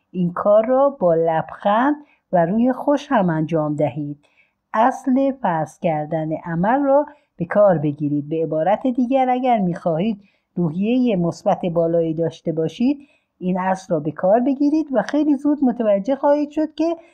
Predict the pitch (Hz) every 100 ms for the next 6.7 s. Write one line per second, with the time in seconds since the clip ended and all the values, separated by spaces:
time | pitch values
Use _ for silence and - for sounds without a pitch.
0 | _ _ 185 - 190 180 175 156 202 311
1 | 294 214 175 - 240 302 330 240 180 -
2 | 180 160 156 - 151 151 143 - _ _
3 | _ - 240 262 269 277 254 214 185 -
4 | 190 202 190 - 226 233 - 233 233 208
5 | 175 - 208 208 - 220 202 156 - 170
6 | 180 175 170 180 262 294